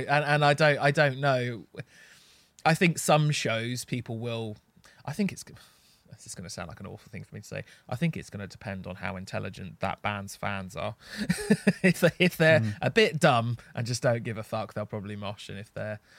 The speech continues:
Speaker 1: more intelligent and have a bit of self-preservation about them, then, uh, maybe they won't. Is that a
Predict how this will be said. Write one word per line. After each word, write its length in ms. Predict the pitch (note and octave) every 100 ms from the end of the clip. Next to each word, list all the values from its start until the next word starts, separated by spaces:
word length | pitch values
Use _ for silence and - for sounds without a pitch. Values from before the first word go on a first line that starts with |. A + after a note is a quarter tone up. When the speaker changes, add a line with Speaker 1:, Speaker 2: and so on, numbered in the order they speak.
| _ _
Speaker 1:
more 200 | A2+ G#2
intelligent 540 | G#2 G2+ F#2 G2+ F#2 E2
and 300 | F#2 G#2 - -
have 260 | - G#2 F#2+
a 80 | G2+
bit 140 | -
of 60 | G#2
self-preservation 1000 | - G#2 - G#2+ G2 G#2+ A2 - G#2+ G#2+ - - -
about 340 | - G2 -
them, 200 | F#2 F#2 G#2+
then, 260 | F2 F2+ F#2+ G#2+
uh, 260 | - E2 F2+ A#2+
maybe 260 | F#2+ G2
they 100 | F#2 F2+
won't. 260 | F2+ E2+ _ _ _ _ _ _ - D#2
Is 160 | B2
that 220 | C3+
a 20 | B2+